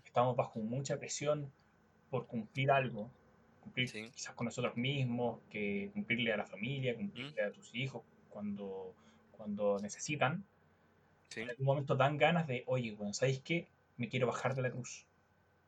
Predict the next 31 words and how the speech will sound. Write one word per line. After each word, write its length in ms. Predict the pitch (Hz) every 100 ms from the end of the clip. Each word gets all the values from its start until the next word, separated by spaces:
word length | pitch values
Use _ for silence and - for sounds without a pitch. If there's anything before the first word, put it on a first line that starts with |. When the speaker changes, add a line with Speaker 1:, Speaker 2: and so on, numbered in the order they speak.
| _ _ _ _ _ _
Speaker 1:
¿Sabéis 240 | - 135 135
qué? 120 | 104
Speaker 2:
Mm. 20 |
Speaker 1:
Esta 220 | - -
weá 360 | 123 127 143 139 -
no 120 | 123
me 60 | 123
lo 80 | 117
merezco. 360 | 104 101 _ _ _ _ _ _ -
¿Sabéis 260 | 123 131
que 180 | 131 131
yo, 340 | 127 139 143 -
en 120 | 123
verdad, 400 | 107 107 135 147 - _ _ _
no 300 | 135 127 131 135
nece-, 440 | 123 - 135 131
necesito 480 | 139 131 131 165 165
que 80 | 165
alguien 340 | 160 160 160 -
haga 280 | 139 135 139
algo 240 | 147 143
por 120 | 135 120
mí? 200 | 110 - _ _ _ _ _ _ -
No 140 | 127 135
tengo 260 | 156 160
que 160 | 156 123
yo 160 | 139 139
estar 180 | 139
sacrificándome 560 | 127 120 - 113 113 113
por 160 | 98 -
todos. 320 | - 104 87